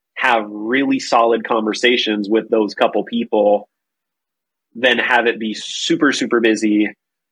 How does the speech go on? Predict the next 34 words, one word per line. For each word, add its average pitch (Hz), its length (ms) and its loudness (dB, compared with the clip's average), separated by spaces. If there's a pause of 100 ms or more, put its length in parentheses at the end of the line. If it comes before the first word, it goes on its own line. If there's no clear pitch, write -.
(160)
and 110 300 2
not 113 180 0
have 113 140 2
any 101 180 -4
good 101 160 -2
combos. 98 440 -4 (280)
If - 160 -2
you 156 140 2
know 170 480 2
it's 185 160 -2
gonna 156 180 2
be 135 220 0
really 117 480 0
busy, 127 600 0
because 113 300 0
we 113 260 -2
all 123 220 4
have 131 140 2
those 120 160 0
listings 110 360 -2
where 104 120 -2
we 107 80 0
know 107 160 0
the 120 80 -6
price 139 240 -2
point 120 140 -2
in 117 100 -20
the 110 40 2
neighborhood, 107 300 2
it's - 160 -12
just 107 160 -4
gonna 104 100 -6
be 104 120 -2
bonkers, 98 540 -6